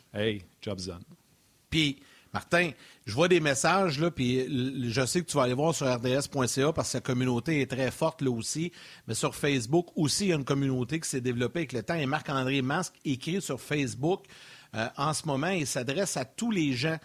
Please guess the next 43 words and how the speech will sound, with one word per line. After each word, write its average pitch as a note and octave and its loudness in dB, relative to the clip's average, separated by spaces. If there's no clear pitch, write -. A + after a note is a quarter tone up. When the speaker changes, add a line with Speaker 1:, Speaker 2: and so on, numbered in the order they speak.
Speaker 2:
euh, A#2 0
qui, C3 0
euh, A#2+ 4
Speaker 1:
Hmm. - 2
Speaker 2:
suivent D3 2
On C3 2
Jase. D3+ 0
Si - -2
jamais F3+ 2
quelqu'un F#3+ 0
de D#3 2
On C#3 2
Jase D#3 2
ne C#3 0
va B2+ 0
pas, D#3+ 0
écrivez-moi E3+ 2
en D#3+ 0
privé, C#3+ 0
ne D3+ -2
gardez D#3 -2
pas D#3+ -4
cela F#3+ -2
pour C#3 -2
vous. E3 0
Ça - 0
va D3 4
me D3 0
faire D3 -2
plaisir E3+ 0
de D3+ 2
prendre D3 0
Speaker 1:
Hmm. C#3+ 0
Speaker 2:
le C#3 0
temps E3+ -2
de C3 -2
jaser C#3 0
avec B2+ -4
vous. B2 -6
Donc, B2 -6
tu G#3 -4
sais, A3 -6
tu, - -16